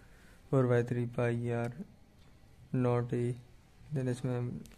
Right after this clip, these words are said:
निकालते हैं डेंसिटी। तो डेंसिटी का फॉर्मूला होता है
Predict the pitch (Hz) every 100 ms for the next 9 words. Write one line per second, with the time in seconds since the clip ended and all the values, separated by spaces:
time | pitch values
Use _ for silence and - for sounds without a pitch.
0 | - 143 127 123 117 120 117 113 117 123
1 | 135 - 123 123 123 117 117 120 123 123
2 | 123 123 127 120 117 117 117 120 120 127